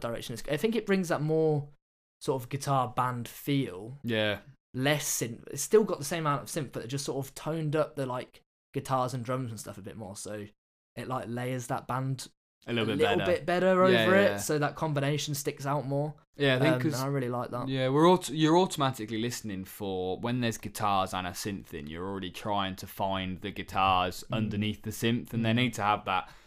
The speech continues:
Speaker 2: Finding that layers, which they have in this new song, has really been quite impressive to see them developing from being a very synth-heavy,
Speaker 1: Yeah.
Speaker 2: overpowering synth to some extent.
Speaker 1: Mm.
Speaker 2: Like, obviously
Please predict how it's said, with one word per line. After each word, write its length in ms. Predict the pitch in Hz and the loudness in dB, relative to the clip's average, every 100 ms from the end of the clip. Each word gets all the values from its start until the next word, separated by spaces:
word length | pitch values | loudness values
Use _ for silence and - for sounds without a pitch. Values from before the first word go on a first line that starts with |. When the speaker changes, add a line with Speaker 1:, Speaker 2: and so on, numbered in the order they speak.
| - _ - | -20 _ 2
Speaker 2:
Finding 300 | 135 127 120 | 2 4 0
that 100 | 104 | 2
layers, 360 | 110 104 95 | 2 2 0
which 100 | 95 | -6
they 80 | 95 | -2
have 180 | 92 90 | 0 0
in 100 | 90 | -4
this 160 | 87 95 | -8 -6
new 180 | 92 | -6
song, 280 | 87 85 82 | -6 -6 -6
has 160 | 82 95 | -8 -8
really 280 | 98 98 92 | -6 -4 -4
been 180 | 92 | -6
quite 240 | 92 95 87 | -4 -4 -4
impressive 580 | 92 101 92 82 82 - | -4 -8 -8 -10 -14 -14
to 120 | 95 | -10
see 380 | - 98 92 92 | -6 -4 -4 -4
them 280 | 92 90 92 | -6 -6 -6
developing 460 | 92 98 90 92 | -6 -6 -6 -10
from 220 | 95 98 | -8 -6
being 200 | 92 92 | -6 -6
a 60 | 90 | -6
very 180 | 95 95 | -6 -6
synth-heavy, 800 | - 117 104 98 104 104 98 92 | -6 -6 -6 -2 -2 -2 -4 -4
Speaker 1:
Yeah. 60 | 92 | -4
Speaker 2:
overpowering 800 | 110 98 92 - 95 92 90 90 | -4 -4 -6 -4 -4 -2 -4 -8
synth 360 | - 104 82 - | -8 -8 -10 -12
to 100 | 107 | -10
some 240 | - 107 | -6 -6
extent. 480 | 92 - - 80 98 | -6 -12 -10 -8 -6
Speaker 1:
Mm. 20 | |
Speaker 2:
Like, 240 | 90 90 - | -4 -4 -6
obviously 320 | 113 98 | -8 -10